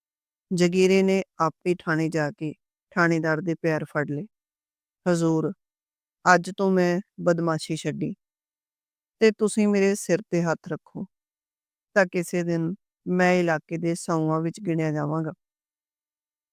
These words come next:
ਜਗੀਰਾ ਬੜਾ ਸੁਨੱਖਾ ਦਰਸ਼ਨੀ ਜਵਾਨ ਸੀ, ਘਰੋਂ ਵੀ ਚੰਗਾ ਸੀ, ਪਰ ਮਾਂ ਪਿਓ ਮੋਇਆ ਭੈੜੀ ਸੂਰਤ ਤੇ ਵਿਗੜਿਆ ਹੋਇਆ ਸੀ। ਅੱਜ ਪਤਾ ਨਹੀਂ ਕਿਹੜਾ ਬਲੇਲ ਉਸ ਨੂੰ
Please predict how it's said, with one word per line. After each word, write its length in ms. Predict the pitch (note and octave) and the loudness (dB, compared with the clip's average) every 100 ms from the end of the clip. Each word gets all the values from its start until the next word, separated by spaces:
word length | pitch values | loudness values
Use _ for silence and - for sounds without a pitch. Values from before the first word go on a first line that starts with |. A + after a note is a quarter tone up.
| - | -4
ਜਗੀਰਾ 520 | F#3 F#3 F#3+ G3+ G3 | 0 2 4 6 6
ਬੜਾ 440 | F#3 F3 F3 E3+ G#3+ _ | 4 2 2 0 -4 _
ਸੁਨੱਖਾ 600 | - - F3+ E3+ - F3+ | -10 -2 -2 -2 -2 -2
ਦਰਸ਼ਨੀ 480 | F3 E3 - E3+ E3+ | 0 -4 -4 -2 -2
ਜਵਾਨ 340 | D#3+ D#3+ D3+ D3+ | -2 -4 -4 -6
ਸੀ, 180 | - - _ _ _ _ - | -10 -14 _ _ _ _ -4
ਘਰੋਂ 240 | F#3 E3 | -2 0
ਵੀ 120 | E3 | -2
ਚੰਗਾ 340 | E3 D#3+ D3+ D#3 | -4 -4 -4 -6
ਸੀ, 160 | - - _ _ _ _ _ _ _ _ _ _ | -8 -16 _ _ _ _ _ _ _ _ _ _
ਪਰ 140 | G#3+ G#3+ | 2 4
ਮਾਂ 280 | F#3+ E3+ E3+ | 4 2 2
ਪਿਓ 220 | F#3 F#3 | 0 0
ਮੋਇਆ 420 | F3 D#3+ E3 D#3+ F#3+ - _ _ - | 0 -2 -2 -4 -6 -14 _ _ 0
ਭੈੜੀ 320 | F#3+ F3+ F3+ | 2 4 0
ਸੂਰਤ 320 | F3+ D#3 D#3 - | -2 -6 -6 -6
ਤੇ 220 | E3+ D#3+ F#3+ - _ _ _ _ _ _ _ F3+ | -6 -6 -6 -14 _ _ _ _ _ _ _ -2
ਵਿਗੜਿਆ 440 | F#3 F3+ F#3 F3+ | 2 2 2 2
ਹੋਇਆ 280 | E3+ C#3 D3 | 0 -4 -6
ਸੀ। 160 | - - _ _ _ _ _ _ _ _ _ _ _ | -12 -20 _ _ _ _ _ _ _ _ _ _ _
ਅੱਜ 260 | F#3 F#3+ G3+ | 4 4 2
ਪਤਾ 320 | G#3 F#3+ G3 | -2 -2 0
ਨਹੀਂ 240 | G3 G3 G#3+ _ _ | -2 -2 -6 _ _
ਕਿਹੜਾ 300 | G3+ F#3+ G#3 | -2 4 4
ਬਲੇਲ 460 | F#3 E3+ E3 E3 F#3 - - | 4 0 -2 -4 -6 -14 -10
ਉਸ 180 | F3+ - | -8 -4
ਨੂੰ 140 | F3 | -4